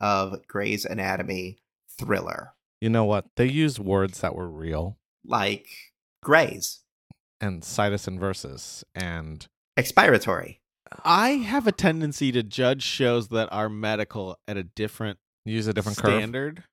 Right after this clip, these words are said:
Speaker 2: Mm-hmm.
Speaker 3: Yeah. Because you're trying to be like, "Look at all this medical stuff we're doing.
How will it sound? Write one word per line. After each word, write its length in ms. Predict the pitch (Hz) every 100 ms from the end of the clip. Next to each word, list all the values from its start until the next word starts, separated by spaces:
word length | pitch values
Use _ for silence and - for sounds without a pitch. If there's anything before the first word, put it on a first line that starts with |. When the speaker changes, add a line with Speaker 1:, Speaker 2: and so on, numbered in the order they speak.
| -
Speaker 2:
Mm-hmm. 80 | 107
Speaker 3:
Yeah. 220 | 82 90 - _ _ -
Because 300 | 180 165 160
you're 180 | 220
trying 680 | 220 - 151 156 156 151 147
to 100 | 156
be 220 | 123 127
like, 260 | 104 92 120
"Look 240 | 156 -
at 80 | 101
all 140 | 101
this 180 | 127 -
medical 460 | 107 117 170 - 92
stuff 320 | - 92 -
we're 120 | 87
doing. 440 | 85 85 76 76